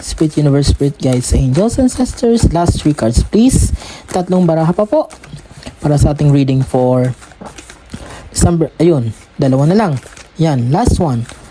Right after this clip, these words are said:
December fifteen to thirty-one, two thousand twenty-four reading for Aries. Okay, Aries, kompleto na yung sampung baraha. Ayusin ko lang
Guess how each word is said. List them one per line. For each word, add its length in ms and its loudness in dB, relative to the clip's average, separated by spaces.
December 320 2
fifteen 400 0
to 80 -2
thirty-one, 560 2
two 80 2
thousand 480 0
twenty-four 480 0
reading 320 2
for 560 -2
Aries. 720 -2
Okay, 240 0
Aries, 240 4
kompleto 400 0
na 80 4
yung 80 4
sampung 320 0
baraha. 480 2
Ayusin 320 2
ko 160 -2
lang 160 2